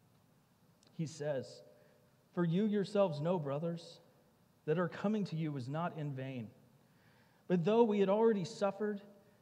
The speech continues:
and been shamefully treated at Philippi, as you know, we had boldness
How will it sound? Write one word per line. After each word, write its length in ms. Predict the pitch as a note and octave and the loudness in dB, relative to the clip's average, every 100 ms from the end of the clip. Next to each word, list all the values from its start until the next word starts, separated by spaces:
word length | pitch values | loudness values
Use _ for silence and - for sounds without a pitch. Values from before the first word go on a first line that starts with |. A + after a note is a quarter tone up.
| - | -4
and 120 | D3 | -2
been 140 | D#3 | -2
shamefully 600 | C3 - F#3+ G#3 G3+ F3+ | -4 -4 -2 -2 -2 -2
treated 420 | C#3+ - F#3+ F#3+ F3 | -4 -4 -2 0 -2
at 160 | - | -2
Philippi, 560 | D#3+ F3+ E3+ F3+ F3 F3+ - _ _ _ _ _ _ _ _ | -2 -2 -4 -6 -6 -8 -14 _ _ _ _ _ _ _ _
as 260 | G3 A3 G3 | -2 0 0
you 120 | G3+ | -2
know, 340 | D#3+ F3 A2+ - - - _ _ _ _ - | -2 -4 -6 -10 -20 -20 _ _ _ _ 2
we 120 | G#3 | 2
had 340 | G3+ F#3 C3+ | 2 0 0
boldness 640 | F3 G#3 G3+ D#3 A#2 - | 0 2 2 -2 -6 -14